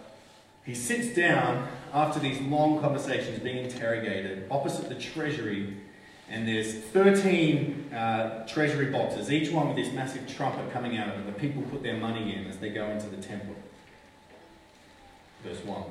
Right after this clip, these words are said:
Jesus looked up and saw the rich putting their gifts into the offering box. And he saw a poor widow put in two small copper coins. And he said,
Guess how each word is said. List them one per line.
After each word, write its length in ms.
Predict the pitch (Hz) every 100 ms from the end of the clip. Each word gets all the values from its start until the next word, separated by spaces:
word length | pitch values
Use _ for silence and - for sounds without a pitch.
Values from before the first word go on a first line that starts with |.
| - - - - - - - - - - - -
Jesus 460 | 123 160 160 151 -
looked 280 | 160 190 180
up 640 | 175 - 170 - - - - - 147
and 100 | 151
saw 360 | 240 220 196
the 60 | 185
rich 380 | 233 - - -
putting 220 | 190 160
their 200 | 151 143
gifts 360 | 196 - - 151
into 200 | 135 143
the 120 | 139
offering 360 | 170 - - 101
box. 480 | 98 98 - - - - - - - - - - - - - - -
And 120 | 131 156
he 60 |
saw 460 | 165 214 214 196 -
a 120 | -
poor 320 | 202 196 185
widow 400 | 165 143 - - - - - - - - - -
put 160 | 180 175
in 300 | 165 156 -
two 540 | - 202 208 208 196 - - -
small 880 | - - 156 151 147 147 147 - - - - -
copper 260 | 139 - -
coins. 400 | 110 95 - - - - - - - - - - - - -
And 100 | 120
he 80 |
said, 680 | 131 147 135 135 135 - -